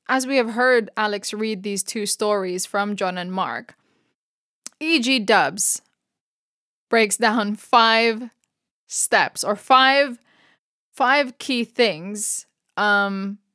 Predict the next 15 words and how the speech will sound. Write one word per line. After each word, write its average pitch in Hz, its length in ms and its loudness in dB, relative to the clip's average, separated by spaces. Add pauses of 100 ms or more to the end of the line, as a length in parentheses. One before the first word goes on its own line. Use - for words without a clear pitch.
that 202 420 2 (680)
Jesus 208 680 -2 (300)
kind 202 200 -2
of 190 200 -4 (880)
approaches 208 920 -4 (140)
helping 185 420 -8
people 185 320 -6
in 180 100 -8
need. 180 280 -8 (840)
But 214 320 2
basically, 254 540 2
this 247 240 -2
is 294 120 -4
how 214 260 0
Jesus 190 640 -6